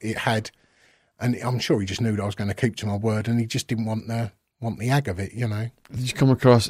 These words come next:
Speaker 2: any, uh, other prisoners who were in the news?
Speaker 1: Um, yeah, there, there, there was a funny one at the time.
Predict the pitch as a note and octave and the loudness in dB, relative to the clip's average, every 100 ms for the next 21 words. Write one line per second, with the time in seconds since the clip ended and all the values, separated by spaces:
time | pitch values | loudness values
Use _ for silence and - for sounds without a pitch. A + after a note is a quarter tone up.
0 | G#2+ A2 A2 A2 G#2+ F#2 F#2+ F#2 - _ | 2 6 6 6 4 2 2 0 0 _
1 | _ - G2+ G2+ - G2 F#2+ F2+ F2+ F2 | _ -4 0 2 4 4 4 2 4 4
2 | E2+ E2+ D#2+ E2+ E2 D#2+ - - - _ | 4 4 2 2 0 -4 -10 -16 -20 _
3 | _ _ _ _ _ _ _ _ _ _ | _ _ _ _ _ _ _ _ _ _
4 | D#3+ F3 E3+ E3+ E3+ - - _ - F#3+ | 8 12 12 10 6 -4 -20 _ 4 10
5 | G3 F3+ F#3 F3+ F#3+ E3 F#3 E3+ D3 - | 12 12 8 10 8 10 10 8 4 4
6 | A#3 G3 E3 E3+ - - D#3 A#2 D#3 | 8 10 8 6 2 2 2 4 2